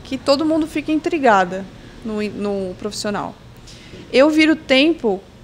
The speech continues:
com pneu usado. Pneu de cinquenta, sessenta voltas. E os caras põem pneu zero e vira tempo. Três dép-, três décimos a menos que eu. O meu chefe de equipe, ele fala assim, "Meu, não dá pra entender como que você vira tempo com esses pneu velho."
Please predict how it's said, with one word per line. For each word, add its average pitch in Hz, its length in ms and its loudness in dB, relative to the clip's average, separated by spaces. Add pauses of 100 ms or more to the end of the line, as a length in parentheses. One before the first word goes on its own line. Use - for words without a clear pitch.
(140)
com 254 140 -2
pneu 247 260 4
usado. 196 440 -2 (1080)
Pneu 208 220 -4
de 226 80 -6
cinquenta, 240 540 0
sessenta 233 460 -6
voltas. 226 540 -4 (840)
E 294 80 0
os 349 140 0
caras 330 320 4
põem 285 160 2
pneu 262 300 2
zero 240 260 4
e 302 40 0
vira 302 200 0
tempo. 269 400 -2 (800)
Três 254 280 2
dép-, 233 420 2 (120)
três 269 260 2
décimos 247 420 2
a 254 100 2
menos 240 320 -2
que 277 140 -4
eu. 190 220 0 (1080)
O 269 80 -4
meu 330 180 2
chefe 330 260 4
de 262 60 0
equipe, 285 320 0
ele 294 120 0
fala 269 220 0
assim, 262 160 -2
"Meu, 277 180 0
não 277 240 -4
dá 285 160 0
pra 392 160 -6
entender 381 640 0
como 359 240 -2
que - 60 -14
você 370 160 0
vira 330 240 2
tempo 294 260 -2
com - 60 -16
esses 311 180 -16
pneu 359 340 -2
velho." 269 560 2